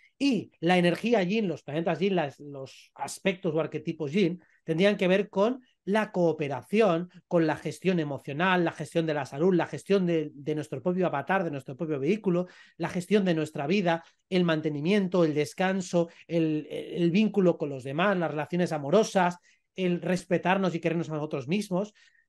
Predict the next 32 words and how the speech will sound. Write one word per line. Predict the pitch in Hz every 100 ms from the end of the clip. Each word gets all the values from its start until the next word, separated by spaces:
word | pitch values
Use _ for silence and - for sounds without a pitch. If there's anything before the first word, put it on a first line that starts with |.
| _ _ _
digamos | 165 185 269 330
que | 277
hay | 247
arquetipos | 226 208 185 202 254 294 -
que | 208
van | 180 214
a |
matizar | 208 180 170 190
todo | 180 180 160
eso, | 147 - 165
pero | 160
en | 160
definitiva, | 160 175 175 214 190 139 _ _
tenemos | - 185 302
que | 311 233
ser | 185 180 156
capaces | 160 180 180 170
de | 151
llegar | 160 190 -
a | 165
un | 247 269
equilibrio | - 180 208 226
entre | 175
lo | 156
masculino | 151 139 - 165
y | 269
lo |
femenino | 220 185 180 214
que | 202
hay | 180
en | 165
nosotros, | 156 160 - 110 107